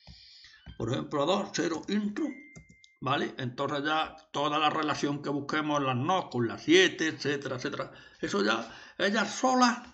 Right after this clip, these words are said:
ellas solas se comunican. Lo mismo ocurre con la diez y la once. Cualquiera de ellas diferente conectaría el doce. ¿Vale? Aquí está el doce.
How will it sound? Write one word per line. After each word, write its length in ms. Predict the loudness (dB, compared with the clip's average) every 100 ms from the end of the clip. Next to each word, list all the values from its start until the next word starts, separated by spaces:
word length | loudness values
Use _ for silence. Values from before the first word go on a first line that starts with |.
| 0
ellas 240 | 2 2
solas 380 | 2 2 2 0
se 200 | -4 -2
comunican. 760 | -4 -2 -2 -2 -4 -10 -14 -12
Lo 180 | -6 -2
mismo 280 | -2 0 -2
ocurre 280 | -2 -2 0
con 140 | 0
la 80 | 0
diez 200 | 2 2
y 20 |
la 100 | 2
once. 420 | 2 -2 -6 -8
Cualquiera 520 | -4 -4 -2 2 2
de 180 | 4 2
ellas 320 | 2 0 -4 -10 -20 -20 _
diferente 840 | -6 -4 -2 -2 0 0 2 -2 -2 -14 -20 -20 -6
conectaría 880 | -2 0 0 -2 0 2 0 -4 -10 -20 _ _ -8
el 300 | -2 -2 0
doce. 460 | 0 0 -4 -16 -20 -20 _ _ _ _ _ _ _ _ -20 -20 _ -20 _ -12
¿Vale? 400 | -2 2 2 0
Aquí 240 | -8 -8 -8
está 220 | -6 -6
el 80 | -6
doce. 340 | -6 -8 -16